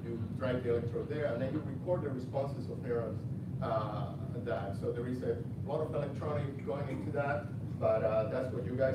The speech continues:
are good at. So, and then you can look at the number of action potentials per time unit, and you will detect whether there is persistent firing or not, whether the contents of working memory are represented in these firing patterns. Um,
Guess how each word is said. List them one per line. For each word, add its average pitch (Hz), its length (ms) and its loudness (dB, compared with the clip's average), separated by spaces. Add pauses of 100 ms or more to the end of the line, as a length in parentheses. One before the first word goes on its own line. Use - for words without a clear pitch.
are 110 60 -2
good 160 240 2
at. 175 180 4 (560)
So, 127 140 6
and 127 200 4
then 147 160 6
you 143 120 0 (100)
can 143 320 2 (240)
look 151 160 2
at - 120 4
the - 60 2
number 131 240 2
of - 120 -2
action - 260 0
potentials 117 680 0 (320)
per - 340 4 (360)
time 117 260 -2
unit, 120 220 -4 (440)
and 127 140 0
you 123 60 -2
will 139 220 2
detect - 500 -2
whether 117 160 2
there 113 220 2
is 117 140 0
persistent - 580 -2
firing 113 300 0
or 101 200 -4
not, - 140 -2 (500)
whether 117 220 0
the 117 120 2
contents 143 380 0
of 127 140 -2
working 127 280 -2
memory 117 260 -2
are 117 80 2
represented 117 500 0
in - 200 -4
these 113 180 -4
firing - 400 -2
patterns. - 1120 -4 (520)
Um, - 400 -2